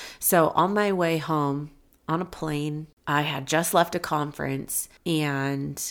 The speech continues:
I was sitting next to these two guys that were flying to, I think it was Vegas, because my stop was a layover for them and I think they were on their way to Vegas. And they were talking about partying and getting drunk and, um, he, they're gonna be lit the whole time and all this stuff. And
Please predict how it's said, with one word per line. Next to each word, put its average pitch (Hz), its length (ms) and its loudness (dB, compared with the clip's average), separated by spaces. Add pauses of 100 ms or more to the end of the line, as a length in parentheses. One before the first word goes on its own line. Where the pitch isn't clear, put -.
(140)
I 160 60 -4
was 151 80 -2
sitting 185 300 2
next 156 240 -2
to 170 100 0
these 156 240 0
two 170 180 -2
guys 139 560 0
that - 240 -4
were 151 100 -2
flying 147 640 -2
to, 147 460 -4
I 143 120 -8
think 208 360 -2
it - 100 -2
was 147 200 -4
Vegas, - 640 -6
because 143 600 -4 (100)
my 160 300 0
stop 139 340 -2
was 151 140 -8
a 151 40 -4
layover 143 640 -2
for 147 180 -8
them 135 360 -4
and 139 160 -4
I 139 80 -4
think 165 280 -6
they 151 100 -4
were 139 100 -2
on 135 140 -4
their 139 120 -6
way - 140 -6
to - 100 -8
Vegas. - 640 -8 (260)
And 202 120 2
they 240 80 4
were 254 120 2
talking 175 420 -2
about 165 240 0
partying 139 680 0
and 131 120 -4
getting 143 260 -4
drunk 131 760 -2
and, 127 500 -6
um, - 400 -8
he, 147 160 -4
they're 147 260 0
gonna 147 220 0
be 147 160 -2
lit 143 280 0
the 135 100 -2
whole 139 220 0
time 135 540 0
and 135 140 -4
all 135 160 -2
this 135 180 -4
stuff. 131 720 -2
And 131 340 -6